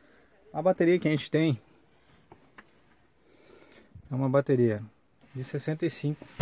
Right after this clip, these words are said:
amperes. É uma bateria relativamente pequena para o que a gente tem, mas que sustenta a nossa casa aí por mais ou menos umas nove horas de forma autônoma.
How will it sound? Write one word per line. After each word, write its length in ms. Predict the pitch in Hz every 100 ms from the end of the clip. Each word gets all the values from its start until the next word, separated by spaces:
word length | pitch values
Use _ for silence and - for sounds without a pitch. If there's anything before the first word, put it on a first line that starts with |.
| -
amperes. 640 | 123 113 123 143 - - - - _ _ _ _ _ _ _
É 40 | 123
uma 100 | 127
bateria 380 | 127 131 131
relativamente 580 | 131 143 131 135 131 -
pequena 600 | - 147 - 139 147 202 - _ _ _ _
para 100 | 127
o 60 | 113
que 100 | 120
a 60 |
gente 260 | 117 120 -
tem, 240 | 127 143 156 _ _ _ _ _ _ _ _ _ -
mas 240 | 135 165 170
que 120 | 196
sustenta 520 | - 196 - 170 165
a 20 |
nossa 280 | 156 165 -
casa 340 | - 143 151 143
aí 100 | 147
por 160 | 156
mais 200 | 147 147
ou 60 | 147
menos 200 | 139 143
umas 200 | 147 131
nove 360 | 135 156 151
horas 260 | 131 139 143
de 80 | -
forma 280 | - 147 170
autônoma. 420 | - 135 117